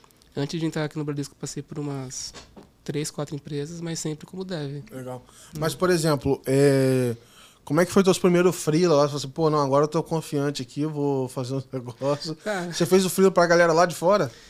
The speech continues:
Speaker 1: Então, eu fazia lá fora e também aqui.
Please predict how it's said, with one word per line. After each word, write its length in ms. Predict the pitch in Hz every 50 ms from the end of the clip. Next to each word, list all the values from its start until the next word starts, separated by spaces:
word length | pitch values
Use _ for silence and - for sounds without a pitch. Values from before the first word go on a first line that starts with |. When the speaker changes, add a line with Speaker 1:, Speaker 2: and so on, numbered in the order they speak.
| - - - - -
Speaker 1:
Então, 320 | 202 - - 170 147 131 - - - - - -
eu 100 | 170 170
fazia 420 | 165 185 175 165 165 165 180 185
lá 160 | 175 165 165
fora 320 | 165 - - 156 151 160 160
e 40 | -
também 240 | - 175 175 170
aqui. 440 | 180 175 - - - 156 151 180 247